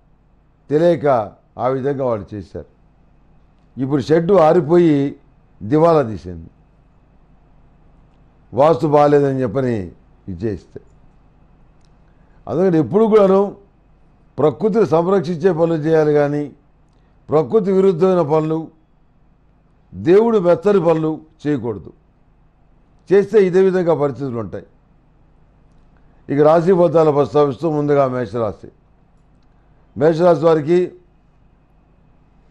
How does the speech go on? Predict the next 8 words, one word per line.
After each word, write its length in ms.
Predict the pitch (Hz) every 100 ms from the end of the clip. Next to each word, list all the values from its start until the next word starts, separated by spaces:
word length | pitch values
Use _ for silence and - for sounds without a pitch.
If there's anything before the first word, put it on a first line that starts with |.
| _ 113
ఈ 120 | 143 151
వారం 280 | 165 160 120 - _ _ _ _ _ _ -
మిశ్రమ 380 | 131 143 175 180
ఫలితాలు 340 | 160 156 160 151
గోచరిస్తున్నాయి. 640 | 147 147 143 - 143 147 151 - _ _ _ _ _ _ _ _ _ _ _ _ _ -
చాలామంది 580 | 143 175 190 190 185 175 147 - _ -
తిరోగమనానికి 880 | 165 196 180 170 165 160 160 143 170 170 - _ _ _ _ _ - 139
మీరే 260 | 190 202